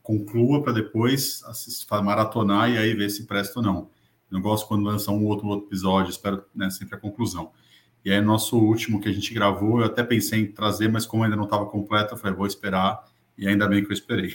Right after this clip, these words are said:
<laughs> É a The Dynasty, tá no, no, no Apple T V, é, que ele fala sobre a construção do, do, da dinastia do Patriots, né, desde a compra do, pelo Kraft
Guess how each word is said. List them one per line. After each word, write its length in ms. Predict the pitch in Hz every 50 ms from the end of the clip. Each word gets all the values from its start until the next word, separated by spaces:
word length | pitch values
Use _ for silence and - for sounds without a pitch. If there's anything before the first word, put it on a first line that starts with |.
| - -
<laughs> 680 | 98 - - 113 107 - - - - - - - _ _
É 200 | - 120 107 107
a 280 | 110 107 107 104 107 101
The 120 | 110 110
Dynasty, 640 | 98 113 113 120 135 139 135 123 - - - 101
tá 260 | - _ - 98 98 95
no, 340 | 95 95 95 92 92 90
no, 280 | 87 92 90 90 87 - -
no 120 | - 98 98
Apple 260 | 98 - - 101 95
T 180 | - - 95
V, 380 | 82 87 98 110 120 - - - _ _ _ -
é, 120 | 95 95
que 120 | 95 -
ele 120 | 95 95 95
fala 360 | - - 104 104 107 101 98
sobre 840 | - - - 101 98 95 92 95 95 95 92 87 87 87 90 - - _ _ _
a 60 | -
construção 680 | _ - 104 101 - - 110 - - - 117 120 117 107
do, 220 | 95 98 95 92 92
do, 380 | 90 87 87 - 95 98 - - _
da 100 | 101 98
dinastia 540 | 95 - 98 98 98 95 - - 104 101 98
do 80 | 92 90
Patriots, 680 | - - 104 117 120 117 - 127 127 - - - - _ _ - _ _ _ _ _ -
né, 100 | 98 98
desde 320 | 92 98 107 120 120 107 107
a 40 | 95
compra 480 | - - 107 110 110 104 - 104 98 92
do, 400 | 92 98 92 90 90 90 92 - _ _ _ _ - - - _
pelo 180 | - 98 95 92
Kraft 560 | - - 104 110 117 120 117 - - - -